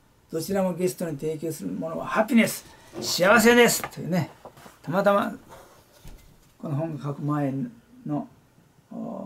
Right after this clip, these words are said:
ー、何年前か。四五年、あ、五年、五年ぐらい前の時に、私たちは幸せになる工学という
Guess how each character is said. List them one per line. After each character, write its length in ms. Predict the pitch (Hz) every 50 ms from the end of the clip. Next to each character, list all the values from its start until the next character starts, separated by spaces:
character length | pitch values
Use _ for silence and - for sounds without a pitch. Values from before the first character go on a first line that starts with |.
| 196 196 226 226 226 - 240 277 - - - - - - -
ー、 20 | 139
何 200 | 135 135 139 139
年 140 | - - -
前 100 | - -
か。 40 | - _ _ _ _ _ _ _ _ _ _ _ _ _ _ _ _ _ _ _ _ _ _ _ - - _ _ _ _ _ _ _ _ _ _ _ _ _ _ _ _ _ _ _ _
四 200 | - - - 151
五 140 | 151 151
年、 220 | 143 139 147 - 165
あ、 140 | 143 135 - _ _ _ - - _ -
五 120 | 151 143
年、 140 | 147 147 - - -
五 120 | 156 147
年 140 | 147 151 156
ぐ 60 | 170
ら 100 | 175 160
い 20 | 147
前 200 | 143 139 135 131
の 60 | 127
時 200 | - 143 120 139
に、 200 | 151 170 - - - - - - - _ _ -
私 140 | 143 117
た 140 | - - 123
ち 140 | - - 147
は 140 | 147 220 - _ _ _ - - - 185 190 - - - - - _ - -
幸 340 | - - - - 190 196 190
せ 180 | 180 202 196
に 60 | 180
な 120 | 170 175 165
る 140 | 165 - - - _ _ - - - -
工 300 | - - - 180 185 180
学 200 | 175 175 156 - -
と 200 | - 160 156 151
い 260 | 143 143 143 143
う 40 | 233